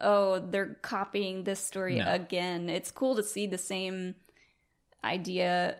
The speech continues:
Speaker 1: in different ways and with different characters, and in a brand new show like this with brand new characters, it didn't bother me.
Speaker 2: No, it doesn't bother me at all. And, and that is kind of the thing where even if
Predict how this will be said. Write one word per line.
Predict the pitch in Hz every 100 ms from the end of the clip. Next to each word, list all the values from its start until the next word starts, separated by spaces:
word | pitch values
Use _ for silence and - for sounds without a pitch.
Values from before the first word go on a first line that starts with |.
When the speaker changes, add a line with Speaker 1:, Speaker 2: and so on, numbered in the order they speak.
| - _
Speaker 1:
in | 196
different | 190 185 180 -
ways | 175 180 175 175 185 -
and | - 175
with | 175
different | 170 160 170
characters, | - 175 175 170 165
and | - 175 175 -
in | -
a | 170
brand | 170 202 185
new | 170
show | - 214 180 170
like | 165 165 -
this | 165 170 -
with | 170 -
brand | 175 170
new | 160
characters, | 180 165 - 160 165 170 - - _ _
it | 202
didn't | 233 233
bother | 160 165 170
me. | 175 185 - - -
Speaker 2:
No, | 127
it | 104
doesn't | 127 131 117
bother | 104 98
me | 87
at | 85
all. | 87 - 110
And, | 135 139
and | 147 127 123 -
that | 139 131 123
is | 110 101
kind | 113 104
of |
the | 95
thing | - 113 104 95
where | 95 98
even | 113 127 117
if | 104 95